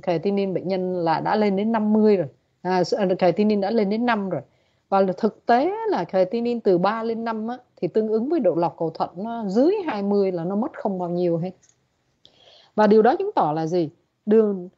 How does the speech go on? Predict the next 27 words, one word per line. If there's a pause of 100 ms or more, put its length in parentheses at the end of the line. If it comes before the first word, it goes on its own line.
(140)
đường
biểu
diễn
này
nói
lên
điều
gì? (160)
Nó
nói
lên
creatinine
không
nhạy. (460)
Hoặc (180)
nó
nói
lên
một
ý (100)
kiến
gì
nữa? (360)
Nó
nói
lên
là